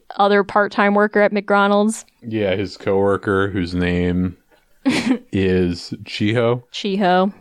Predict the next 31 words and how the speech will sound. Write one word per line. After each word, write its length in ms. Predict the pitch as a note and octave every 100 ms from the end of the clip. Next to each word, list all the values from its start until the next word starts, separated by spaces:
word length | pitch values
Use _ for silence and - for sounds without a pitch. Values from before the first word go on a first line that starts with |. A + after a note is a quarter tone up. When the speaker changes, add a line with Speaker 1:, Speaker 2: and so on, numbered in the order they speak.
| _
Speaker 1:
She's 260 | - B3+ -
kinda, 240 | B3 A#3
like, 280 | A3 F#3+ _
cute, 360 | - B3+ B3+ -
sweet, 440 | - A#3 A#3 A3+
and 200 | - F#3+
her 200 | F#3+ G3+
defining 500 | F#3+ - G#3+ G#3+ G3+
trait 300 | A3+ G#3 G3+
is 160 | F#3+ F3+
that 120 | F3+
she's 360 | - F3 E3 -
got 320 | E3+ D#3+ -
big 200 | F#3 F3+
boobs. 480 | E3+ D#3 C#3+ - - - _
Speaker 2:
She's 160 | - -
got 120 | A#2
really 240 | B2+ C3
big 240 | A#2+ A#2+ G#2+
boobs. 460 | A2 A2+ A2 A2+ -
Speaker 1:
I 40 |
don't, 160 | A#4 A4
I 60 |
don't, 300 | A#4+ A#4+ -
I 40 | F#4
don't 140 | A#4+
understand 680 | A4+ - - A3+ G3+ G#3+ - _ _ _ _ _ _ -
that. 460 | F#3+ F3 D#3+ - - _
Speaker 2:
Yeah, 240 | C#3+ D#3+ D#3
the, 240 | D3+ C#3+
this 480 | B2+ C3 B2+ - -